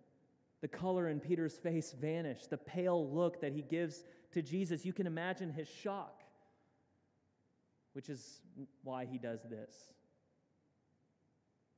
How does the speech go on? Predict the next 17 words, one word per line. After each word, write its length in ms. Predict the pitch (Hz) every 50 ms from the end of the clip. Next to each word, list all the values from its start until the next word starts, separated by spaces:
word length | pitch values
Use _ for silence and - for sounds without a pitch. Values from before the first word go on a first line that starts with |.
| _ _ _ - _ _ _ _ _ _ _ _ _ _ _
Brings 260 | - 147 147 151 147 143
Jesus 340 | - 143 135 127 139 131
aside 480 | 151 147 143 - 127 117 113 113 113 110 120 117 - _ _ _ - - _ _ _ _ _ _ _ _ _ _ _ _ _ _ 180 -
and 140 | 143 131 131
rebukes 480 | 127 120 113 123 123 131 127 127 - -
him. 160 | - - - - - - _ _ _ _ _ _ _ _ _ _ _ _ _ _ _ - - _ _ _ _ _ _ _ _ _ _ _ _ _ _ _ _ _ _ _ _ _ _ _ _ _ _ _ _ _ _ _ _ _ _ _ _ _ _ _ _ _ _ _ _ _ _ _ _
You 140 | - 151 151
don't 220 | 147 170 190 190 165
get 120 | 185 165
a 60 | 156
ton 220 | 156 - 175 180 170
of 120 | 147 131
details 600 | - 165 175 180 175 - 156 131 120 113 110 -
of 140 | 127 110 117
what 340 | 135 143 143 - - - -
Peter 240 | 143 135 120 117
says, 720 | 107 - - - 147 147 147 151 151 151 143 - - -